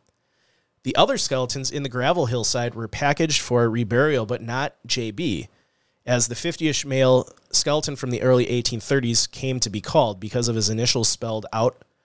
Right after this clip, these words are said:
on brass tacks on his coffin.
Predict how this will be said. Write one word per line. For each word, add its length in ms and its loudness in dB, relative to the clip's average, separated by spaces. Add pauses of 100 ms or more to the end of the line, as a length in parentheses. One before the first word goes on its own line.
(340)
on 240 -2
brass 400 2
tacks 560 -2 (340)
on 140 -6
his 140 0
coffin. 480 -2